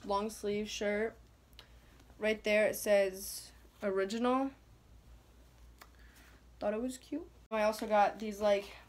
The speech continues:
boyfriend jeans, like, baggy jeans or whatever. They have rips, cuffed at the bottom. Yeah. The last store I got from stuff,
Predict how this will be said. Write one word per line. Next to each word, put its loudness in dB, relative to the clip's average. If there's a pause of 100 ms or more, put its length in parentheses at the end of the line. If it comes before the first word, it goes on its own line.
(140)
boyfriend -2
jeans, -6 (1200)
like, -4 (400)
baggy -2
jeans -8
or -6
whatever. -6
They -8
have -12
rips, -6 (360)
cuffed -10
at -8
the -12
bottom. -6 (2000)
Yeah. -12 (2500)
The 4
last 10
store 8
I 8
got 2
from -4
stuff, -2